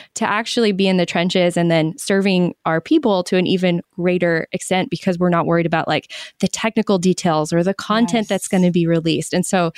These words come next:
Speaker 1: it's really freeing, even if beforehand there's a lot more work that goes into it.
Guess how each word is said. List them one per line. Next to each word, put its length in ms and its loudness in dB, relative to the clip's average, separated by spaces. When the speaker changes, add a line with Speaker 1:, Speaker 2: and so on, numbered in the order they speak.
Speaker 1:
it's 160 -4
really 320 2
freeing, 680 0
even 600 0
if 320 0
beforehand 840 0
there's 160 0
a 80 2
lot 180 0
more 180 2
work 380 -2
that 200 0
goes 220 0
into 300 0
it. 160 -6